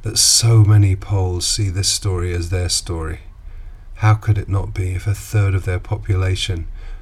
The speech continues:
were their people? They, they are the people. And so many of them now, because Hitler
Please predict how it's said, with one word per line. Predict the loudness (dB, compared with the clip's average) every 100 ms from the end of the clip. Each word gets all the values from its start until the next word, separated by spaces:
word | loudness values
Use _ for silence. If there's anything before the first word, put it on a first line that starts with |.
| -14 -8
were | -4
their | -2 -2
people? | -4 -4 -4 0 -2
They, | 0 0 0 -4 -10 -16 -18 -2
they | 0
are | 0 2 4 4 2 -4 -16 -18 -18 -18 -10
the | -8
people. | 0 0 0 -4 -6 -10 -20 -20 -20 -8
And | -2 0
so | 4 6
many | 8 8 8
of | 6
them | 4 2 2
now, | 4 2 2
because | -2 -2 -2 0
Hitler | -2 2 2 2